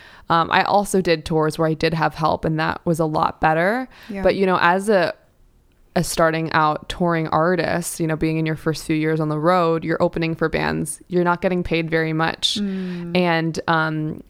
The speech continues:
Speaker 1: generally, you know, you have to hire people to come with you, and that makes it so that you make less money. And sometimes you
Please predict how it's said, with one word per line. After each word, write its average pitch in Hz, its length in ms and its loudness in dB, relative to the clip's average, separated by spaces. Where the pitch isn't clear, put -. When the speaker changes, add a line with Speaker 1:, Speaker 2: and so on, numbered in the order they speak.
Speaker 1:
generally, 180 640 2
you 180 120 0
know, 165 80 2
you 160 80 0
have 165 100 -4
to 180 80 0
hire 165 300 2
people 175 180 0
to 170 80 2
come 285 160 0
with 247 140 2
you, 156 340 2
and 160 260 0
that 160 260 2
makes 156 340 -2
it 170 100 -2
so 156 380 2
that 156 120 -2
you 165 100 0
make 151 240 -2
less 180 240 0
money. 233 400 2
And 156 180 -2
sometimes 165 480 -2
you 165 400 0